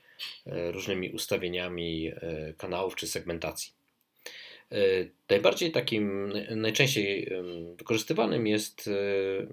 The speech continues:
dostęp do poziomu strony, czyli osoba, która będzie miała po-, dostęp na poziomie usługi tutaj, będzie miała dostęp do różnych widoków danych, które zdefiniujemy. Aby taką osobę zaprosić, klikamy tutaj po prostu zarządzanie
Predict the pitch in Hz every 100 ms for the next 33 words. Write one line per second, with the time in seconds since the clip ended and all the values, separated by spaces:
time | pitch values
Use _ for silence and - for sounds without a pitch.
0 | - - 104 107 - 104 101 85 98 92
1 | 92 92 - - 101 101 95 87 85 -
2 | - 87 87 147 247 - _ - 180 -
3 | - 127 - 104 110 120 110 98 90 -
4 | 107 107 - - 110 98 95 110 107 101
5 | 87 90 - 80 160 - - 208 247 -
6 | - - - - 247 240 170 131 120 -
7 | 120 110 110 123 120 107 104 98 90 90
8 | 85 85 73 - - _ _ - - 98
9 | 92 87 85 80 76 - - - - -
10 | - - - - 208 - 160 147 123 110
11 | 113 101 95 90 101 104 233 - 92 -
12 | 113 123 139 107 107 95 90 87 92 -
13 | 87 95 95 92 101 92 87